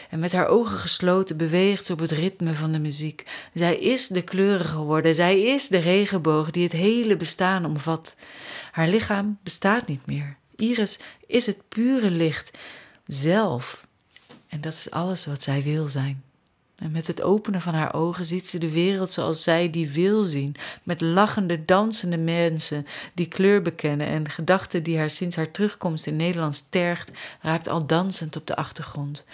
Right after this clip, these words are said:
De stem die maar steeds herhaalt: "Ik stap uit deze ellende. Rijd mij maar dood."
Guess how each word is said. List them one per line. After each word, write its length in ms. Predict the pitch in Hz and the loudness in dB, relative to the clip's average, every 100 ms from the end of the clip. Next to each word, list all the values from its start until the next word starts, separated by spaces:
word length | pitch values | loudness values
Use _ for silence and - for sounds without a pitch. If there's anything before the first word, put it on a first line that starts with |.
| - - | -18 -12
De 60 | - | -6
stem 460 | - - 180 196 208 - - | -2 0 0 0 -4 -12 -6
die 140 | 165 | -4
maar 140 | 147 143 | -2 -4
steeds 440 | - 180 208 - | -2 0 0 0
herhaalt: 680 | 151 135 135 135 139 - - _ _ _ _ _ _ _ _ _ _ _ _ _ _ _ _ _ | -2 0 0 -2 -4 -10 -18 _ _ _ _ _ _ _ _ _ _ _ _ _ _ _ _ _
"Ik 180 | - - | -12 -6
stap 560 | - - 131 - - - _ _ _ | -6 -4 -6 -8 -18 -20 _ _ _
uit 560 | - 143 147 - - - _ - | -2 0 0 -4 -10 -14 _ -6
deze 420 | 135 135 127 - | -2 0 -2 -6
ellende. 680 | 139 135 135 135 139 131 - _ _ _ _ | -4 -2 0 -2 -4 -6 -10 _ _ _ _
Rijd 640 | 135 131 131 135 - - | -4 0 0 0 -6 -8
mij 360 | 196 131 131 131 | -2 0 2 0
maar 240 | 127 127 | 0 -2
dood." 600 | 139 139 135 139 - - | -2 0 0 -2 -6 -14